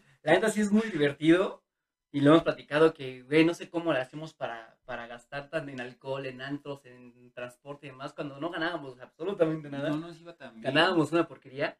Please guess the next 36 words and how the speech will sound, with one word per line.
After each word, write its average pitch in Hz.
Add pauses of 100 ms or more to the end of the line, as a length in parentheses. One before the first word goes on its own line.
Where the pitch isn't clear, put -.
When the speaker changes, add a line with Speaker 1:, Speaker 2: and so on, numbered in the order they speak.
(520)
Speaker 1:
pero 233 (320)
nos 151
creíamos 156
reyes 165
del 120
mundo, 170
cabrón. - (140)
O 143
sea, 143 (380)
el, 160
Speaker 2:
Es 160
Speaker 1:
el 165
Speaker 2:
que -
Speaker 1:
cadenero 170
nos 180
conocía 160
y, 175
eh, 170 (140)
puta, 220
güey, 135
sí 240
entremos, 196
güey, 143
Speaker 2:
Sí, 139
Speaker 1:
ni 190
siquiera 190
Speaker 2:
no. 269
Speaker 1:
hacíamos 208
fila 180
y 131
nos 131
creíamos 160
como 139
buenos. 127
Nosotros 147
llegamos 123